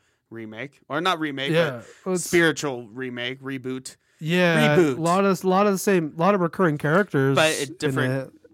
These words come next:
Speaker 2: it, you know.
Speaker 1: different stories and stuff.
Speaker 2: Yeah.
Speaker 1: But, um, but yeah, and it's also got,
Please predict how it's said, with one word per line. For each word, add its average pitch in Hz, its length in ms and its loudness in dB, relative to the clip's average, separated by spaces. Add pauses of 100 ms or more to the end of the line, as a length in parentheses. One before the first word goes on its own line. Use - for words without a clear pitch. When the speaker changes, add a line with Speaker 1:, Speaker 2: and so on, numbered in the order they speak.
Speaker 2:
it, 131 80 -10
you 127 80 -4
know. 120 60 -4
Speaker 1:
different 120 260 -4
stories 117 600 -6
and 107 120 -18
stuff. - 420 -14
Speaker 2:
Yeah. 117 440 -4 (120)
Speaker 1:
But, 143 280 -4
um, 123 560 -4 (800)
but 151 100 -2
yeah, 208 200 4
and 143 200 -2
it's 160 160 -6
also 190 400 2
got, 135 420 0